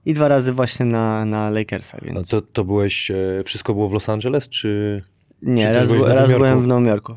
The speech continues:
Speaker 1: w Jersey.
Speaker 2: Okej. No i masz taki swój ulubiony, e, klub, albo miałeś jakiegoś takiego właśnie koszykarskiego, jak jeszcze grałeś wtedy?
Speaker 1: Y, wydaje mi się, że jak grałem wtedy, to na pew-, na pewno dalej w,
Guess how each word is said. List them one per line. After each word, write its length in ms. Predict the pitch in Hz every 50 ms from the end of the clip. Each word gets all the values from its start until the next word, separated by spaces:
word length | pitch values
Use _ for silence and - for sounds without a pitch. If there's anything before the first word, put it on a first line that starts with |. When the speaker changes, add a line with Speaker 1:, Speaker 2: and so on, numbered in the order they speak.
| 117 107
Speaker 1:
w 140 | 113 117 120
Jersey. 320 | 107 101 98 98 - - _ _ _ _ _ _ _
Speaker 2:
Okej. 420 | - 101 98 - - 85 76 76 - _ _ _ _ _ _ _ _ _
No 100 | 113 135
i 80 | 160 160
masz 160 | 156 143 -
taki 220 | - 120 - 127
swój 180 | - - - 135
ulubiony, 580 | 127 127 127 123 131 127 127 127 123 120 120 131 131 127 120 123 123 123
e, 40 | 123
klub, 300 | 120 123 - 156 156 -
albo 220 | 127 120 110 110 104
miałeś 540 | 113 117 120 127 131 127 120 - - -
jakiegoś 380 | - 107 95 - 110 107 101 -
takiego 260 | - 104 - 113 107
właśnie 300 | 101 104 98 - 113 110
koszykarskiego, 840 | - - 113 - - - 113 110 - - - 117 107 104 107 104 92 - _ - _ _
jak 140 | - 120 107
jeszcze 240 | 120 120 - - 113
grałeś 320 | 113 110 110 107 104 -
wtedy? 300 | - - 110 113 143 139 - - - _ _ - - - - - - - -
Speaker 1:
Y, 260 | 139 139 143 147 135 - - _ _ _ _ _ _ - - - - - - - _ - - - - - - - - - - 139
wydaje 260 | 143 139 151 160 180
mi 60 | 160
się, 60 | - -
że 60 | 165
jak 140 | 139 127 127
grałem 300 | 135 151 165 170 165 147
wtedy, 260 | - 175 165 156 139
to 120 | - 156
na 140 | 147 147 139
pew-, 200 | 131 156 151 143
na 120 | 147 143
pewno 420 | 139 151 151 147 151 147 143 139 131
dalej 320 | 131 139 139 139 139 135
w, 40 | 131